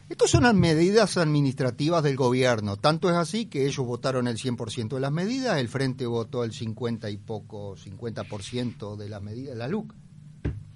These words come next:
Y Vega votó el setenta y cinco por ciento más o menos.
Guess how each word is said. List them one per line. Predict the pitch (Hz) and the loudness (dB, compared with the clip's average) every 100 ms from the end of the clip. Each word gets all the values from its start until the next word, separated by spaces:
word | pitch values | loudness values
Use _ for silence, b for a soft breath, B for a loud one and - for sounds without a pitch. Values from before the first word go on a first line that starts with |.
| - - - 127 | -20 -20 -16 -8
Y | 123 | -4
Vega | 131 147 156 | -2 0 0
votó | 151 139 147 143 | 0 -2 -2 0
el | 143 139 120 | 0 -2 -4
setenta | - 107 107 104 | -8 -10 -10 -12
y | |
cinco | 120 120 | -14 -14
por | 101 | -14
ciento | 98 101 90 92 | -14 -16 -16 -18
más | 95 | -20
o | 95 | -20
menos. | 98 - | -20 -20